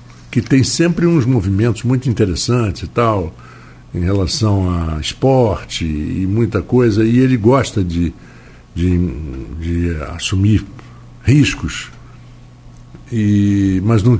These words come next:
obtive resposta, porque eu gostaria de saber se, por exemplo, um vereador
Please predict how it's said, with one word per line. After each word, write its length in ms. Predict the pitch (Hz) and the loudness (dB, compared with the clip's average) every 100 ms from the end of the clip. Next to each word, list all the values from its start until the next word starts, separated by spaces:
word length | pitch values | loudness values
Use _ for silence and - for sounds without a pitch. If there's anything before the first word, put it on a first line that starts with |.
| 135 | 2
obtive 420 | 120 104 - 120 | 0 0 0 4
resposta, 540 | 113 117 - 104 90 90 | 4 2 0 0 0 -4
porque 280 | 101 95 127 | -4 -2 0
eu 120 | 123 | 0
gostaria 520 | 120 123 120 143 151 | -2 -2 0 2 0
de 80 | 139 | 0
saber 280 | 127 117 139 | 0 2 0
se, 240 | - 175 | 0 -2
por 260 | 160 - 156 | -2 0 2
exemplo, 400 | 117 104 98 139 | 2 0 0 2
um 80 | 143 | 2
vereador 640 | 139 104 78 104 139 | 2 0 0 0 0